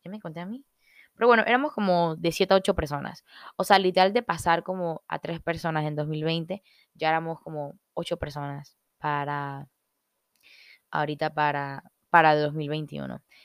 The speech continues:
Y ahorita, actualmente para dos mil veintidós,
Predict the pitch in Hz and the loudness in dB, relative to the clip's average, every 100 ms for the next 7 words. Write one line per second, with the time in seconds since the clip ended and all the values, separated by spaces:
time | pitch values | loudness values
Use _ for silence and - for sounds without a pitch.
0 | - _ _ 226 254 254 240 196 156 160 | -20 _ _ 8 10 12 8 4 2 0
1 | _ _ - 147 - 151 160 151 156 160 | _ _ -4 -4 0 0 0 -4 -4 -2
2 | 151 151 151 156 147 151 151 165 170 156 | -2 -4 -8 -10 -8 -8 -10 -6 -4 -4
3 | 170 | -6